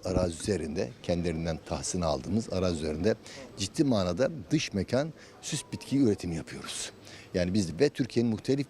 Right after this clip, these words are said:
belediyeleri şu anda gönderiyoruz. Üretimi gerçekleştirdik ve göndermeye de başladık. Biz bunu daha da büyüteceğiz.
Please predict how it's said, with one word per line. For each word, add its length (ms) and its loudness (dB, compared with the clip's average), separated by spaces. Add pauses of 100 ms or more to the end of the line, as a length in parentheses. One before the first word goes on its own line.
(100)
belediyeleri 380 2
şu 120 -4
anda 120 2
gönderiyoruz. 680 -2 (280)
Üretimi 360 2
gerçekleştirdik 680 0 (420)
ve 60 4
göndermeye 480 2
de 60 4
başladık. 480 -4 (340)
Biz 140 4
bunu 160 2 (220)
daha 220 6
da 80 0
büyüteceğiz. 520 -2